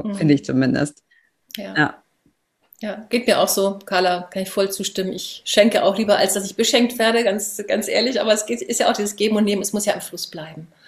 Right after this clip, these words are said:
Speaker 1: Ja,
Speaker 2: Mhm.
Speaker 1: und deshalb ist das so total schön und mir macht's Freude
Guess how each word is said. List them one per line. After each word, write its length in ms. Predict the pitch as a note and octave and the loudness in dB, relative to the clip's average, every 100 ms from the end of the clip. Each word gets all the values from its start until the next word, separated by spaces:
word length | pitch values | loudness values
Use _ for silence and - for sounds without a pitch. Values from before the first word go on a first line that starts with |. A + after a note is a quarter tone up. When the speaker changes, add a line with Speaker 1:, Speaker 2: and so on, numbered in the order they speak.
| - - - | -20 -20 -12
Speaker 1:
Ja, 100 | F3 | 0
Speaker 2:
Mhm. 60 | F3 | 0
Speaker 1:
und 120 | - - - | 0 -8 -6
deshalb 520 | F3+ G3 F3 F3 F3 - - - - | -4 -2 -2 -2 -6 -18 -20 -20 -12
ist 140 | E3+ | -8
das 140 | E3+ - | -6 -6
so 80 | E3 | -6
total 400 | - - - - | -10 -10 -8 -6
schön 360 | - F3 D#3+ | -6 -6 -6
und 280 | D#3 - - _ - - - - | -8 -10 -16 _ -20 -20 -20 -6
mir 120 | G#3 | 2
macht's 280 | A3 - - | 2 2 -4
Freude 640 | - G3 G3 G3 F3+ F3+ | -2 2 4 6 4 2